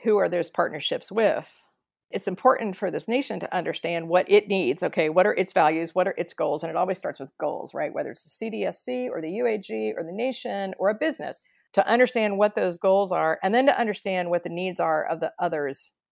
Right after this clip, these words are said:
others sort of writ large, right, that it will be dealing with and working with. How is it that we orchestrate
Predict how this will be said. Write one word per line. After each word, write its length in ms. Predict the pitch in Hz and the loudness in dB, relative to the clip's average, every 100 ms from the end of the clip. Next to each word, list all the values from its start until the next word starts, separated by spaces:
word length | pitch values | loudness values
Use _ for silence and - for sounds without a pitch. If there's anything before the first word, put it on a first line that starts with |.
| - | -8
others 320 | 165 160 151 | -6 -4 -8
sort 120 | 170 147 | -8 -8
of 120 | 151 | 2
writ 180 | 160 - | 2 4
large, 340 | 120 - - | 0 -2 -4
right, 320 | 165 156 147 | 0 0 2
that 280 | 175 156 143 - | 2 4 2 -2
it 160 | 170 151 | -4 0
will 160 | 175 | -2
be 340 | 165 160 156 - _ _ - | 0 0 -2 -6 _ _ -6
dealing 380 | 170 180 165 160 | 0 2 0 -2
with 160 | 147 | -6
and 140 | 151 160 | -6 -4
working 340 | 165 - - | -4 -6 -12
with. 180 | - - _ _ _ - _ _ - | -12 -14 _ _ _ -20 _ _ -2
How 300 | 220 226 262 | 2 4 4
is 240 | - 190 | 2 0
it 300 | 175 147 - - | 0 0 -2 -2
that 140 | - | 0
we 160 | 185 185 | 0 0
orchestrate 580 | 175 - - 156 147 | -2 -4 -8 -4 -4